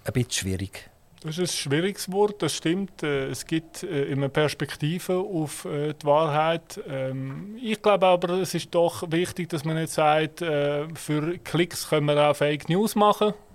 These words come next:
Speaker 2: sondern dass man sagt, äh, wir machen eigentlich nichts, wo wir nicht, äh, wo,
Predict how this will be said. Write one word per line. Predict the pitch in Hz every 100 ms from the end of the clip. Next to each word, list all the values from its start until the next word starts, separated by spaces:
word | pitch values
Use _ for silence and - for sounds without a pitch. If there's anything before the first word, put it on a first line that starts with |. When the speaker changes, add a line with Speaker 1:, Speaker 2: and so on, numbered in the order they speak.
| - - - -
Speaker 2:
sondern | - 139 139 151 143
dass | 139 135
man | 131
sagt, | 135 135 135 - -
äh, | 165 135 131 127 131 131 151
wir | 135
machen | 139 131 139
eigentlich | 135 135
nichts, | 131 139 147 139
wo | 139
wir | 135 131 139 -
nicht, | 135 131 -
äh, | 98 190 226 131
wo, | 139 139